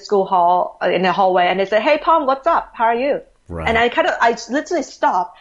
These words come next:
Speaker 1: and think, "Oh, you know, oh, I'm good." I'm trying to, like,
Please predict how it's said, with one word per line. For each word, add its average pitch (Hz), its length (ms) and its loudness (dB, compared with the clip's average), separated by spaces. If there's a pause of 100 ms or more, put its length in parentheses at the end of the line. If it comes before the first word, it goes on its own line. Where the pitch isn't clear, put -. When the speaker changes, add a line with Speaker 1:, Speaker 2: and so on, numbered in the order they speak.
(140)
Speaker 1:
and 196 200 -8
think, 214 400 -4 (260)
"Oh, 247 520 0 (260)
you 202 60 -2
know, 165 200 -4
oh, 277 200 2
I'm 269 200 0
good." 220 400 2
I'm 214 160 -4
trying - 180 0
to, 233 40 -2
like, 208 240 -6